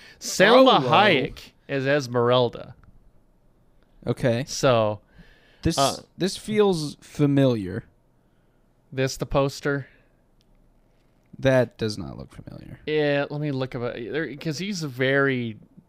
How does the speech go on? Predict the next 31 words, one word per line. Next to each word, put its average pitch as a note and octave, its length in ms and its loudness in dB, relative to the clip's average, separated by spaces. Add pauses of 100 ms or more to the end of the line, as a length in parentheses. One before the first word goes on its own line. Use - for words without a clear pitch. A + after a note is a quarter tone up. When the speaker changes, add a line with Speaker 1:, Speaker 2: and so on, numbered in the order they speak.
(200)
Speaker 1:
the D3+ 80 -2
makeup F3 500 0
in C3+ 60 -6
there C3 140 0
kinda C3 240 0
looks B2 200 -2
cheap - 380 -12
now, D3 340 -2
but B2 300 -2 (160)
back C3 300 2
when C3+ 100 -8
you C#3 100 -2
were B2 140 0
a A#2+ 40 -6
kid, C3 280 -4
it C3 80 -4
looked C3 240 -8
real C#3 160 -4
great. C#3+ 520 -4
<laughs> - 40 -20 (560)
Speaker 2:
Mm-hmm. C3 1040 -10
Speaker 1:
Um, A#2+ 680 -4 (1300)
yeah, C#3 300 2
I, C3 100 2
and D3+ 280 -4
I - 60 -8
remember F#3 380 -2
it C#3+ 100 -6
being A2+ 340 -6
really D3 380 2
violent. G#2+ 560 -6